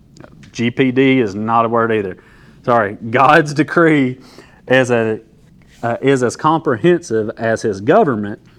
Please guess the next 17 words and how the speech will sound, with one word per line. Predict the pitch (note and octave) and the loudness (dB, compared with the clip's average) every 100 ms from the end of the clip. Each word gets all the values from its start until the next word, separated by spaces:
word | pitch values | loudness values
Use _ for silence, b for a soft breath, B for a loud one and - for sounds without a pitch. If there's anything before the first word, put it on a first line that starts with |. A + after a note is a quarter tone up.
| b b b | b b b
extending | A2+ - C#3+ D3 D#3+ | -6 -2 0 2 0
to | C3+ B2 | -2 -4
all | G#2+ A#2+ D3+ | -2 0 0
creatures | D#3 C#3 A2+ A#2+ G2+ - | -2 -2 -2 -4 -8 -8
and | G#2+ A2 | -10 -8
all | G2+ G#2+ A2 G#2 | -2 0 0 -2
events. | F3 G2+ - - b b b b b b - | -8 -12 -14 -20 b b b b b b -14
Man, | C3 A2 | -10 -8
surely | - F3+ | -4 -2
my, | F#3 F#2 - _ _ - | -4 -10 -18 _ _ -18
surely | - F#3 G2+ F#2+ | -10 -8 -8 -10
G | - G#2+ | -12 -10
P | A2+ A#2 | -8 -8
D | G#2 A2+ B2+ | -4 -2 -2
is | G#2 | -2
not | A2 A2 | -6 -4
a | F#2+ F2+ | -6 -10